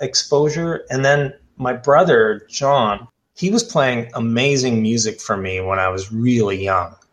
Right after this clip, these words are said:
You know, I remember, and he, he loved jazz. So I, I was listening to, you know, Thad Jones, Mel Lewis, and all the, um, Clifford Brown, Miles Davis, obviously, all that,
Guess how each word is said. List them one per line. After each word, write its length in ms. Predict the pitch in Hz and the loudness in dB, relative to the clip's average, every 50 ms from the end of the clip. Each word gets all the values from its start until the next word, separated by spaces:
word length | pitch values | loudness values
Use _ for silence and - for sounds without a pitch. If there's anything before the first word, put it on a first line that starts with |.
| _ - | _ -10
You 80 | 104 | -4
know, 100 | 101 98 | 0 2
I 120 | 104 110 117 | 4 6 6
remember, 580 | 117 117 117 117 117 113 110 110 107 113 - - | 6 4 4 4 2 2 2 2 2 0 0 0
and 240 | 135 113 110 110 - | 0 0 0 0 -2
he, 260 | - 131 123 123 120 - | 0 -2 -2 -2 -4 -10
he 260 | - - - 110 104 | -14 -8 -6 -4 -2
loved 360 | 110 110 113 110 107 107 107 | 0 2 4 4 4 2 0
jazz. 420 | - 110 110 120 104 - - - - | 2 4 4 4 4 4 4 4 2
So 460 | - - 107 98 98 98 101 - - - - - - - - - | 4 2 2 0 0 0 -2 -4 -8 -12 -12 -12 -10 -8 -4 -2
I, 80 | 127 | 0
I 40 | 113 | 0
was 200 | 117 123 120 120 | 2 0 0 0
listening 460 | 123 117 113 - - 117 107 107 101 | 0 0 0 0 0 -2 -4 -4 -4
to, 640 | - - - - 113 104 101 98 95 95 92 90 - - _ - | -2 -2 -2 -2 -2 -4 -6 -6 -6 -8 -10 -12 -12 -16 _ -14
you 140 | 147 104 | -10 -6
know, 140 | 95 90 90 | -4 -4 -4
Thad 500 | 90 - - - 113 110 107 104 98 101 | -6 -8 -4 -2 0 2 2 2 0 0
Jones, 460 | 98 110 104 101 101 104 101 98 98 | 0 0 2 2 2 0 0 -2 -4
Mel 440 | 98 98 101 101 101 98 98 95 95 | -4 -2 0 2 4 4 4 2 0
Lewis, 600 | 95 101 101 98 98 98 98 98 95 - - - | -2 -2 -2 0 2 2 2 4 4 4 2 2
and 260 | 110 98 98 95 95 95 _ - - - - _ _ _ - | 0 -4 -6 -8 -12 -14 _ -20 -20 -20 -20 _ _ _ -4
all 220 | - 104 104 101 | 0 2 2 2
the, 240 | 101 98 95 95 95 | 0 -2 -2 2 2
um, 380 | 92 90 90 90 87 90 90 92 - _ _ _ _ _ - - - - _ _ _ - | 4 4 4 2 -2 -6 -14 -16 -20 _ _ _ _ _ -8 -8 -8 -10 _ _ _ -4
Clifford 440 | - 147 135 - - 123 110 110 - | 2 2 2 4 4 2 0 2 2
Brown, 920 | - 101 101 101 101 101 101 98 98 98 98 98 95 95 95 95 95 107 107 | 0 2 2 2 4 4 4 4 4 4 4 4 2 2 -2 -4 -6 -4 -2
Miles 360 | 98 98 101 95 95 92 - | 0 2 2 4 2 2 0
Davis, 480 | - 95 95 95 95 92 95 92 - - | 0 2 2 2 2 2 2 2 4 4
obviously, 680 | 95 95 95 95 98 95 - - 104 98 95 95 101 | 4 4 2 2 0 0 0 0 0 -2 -2 -2 -2
all 260 | 113 - 120 117 120 | 2 4 4 6 6
that, 380 | 120 113 110 113 - - - _ | 4 2 2 0 -2 -6 -12 _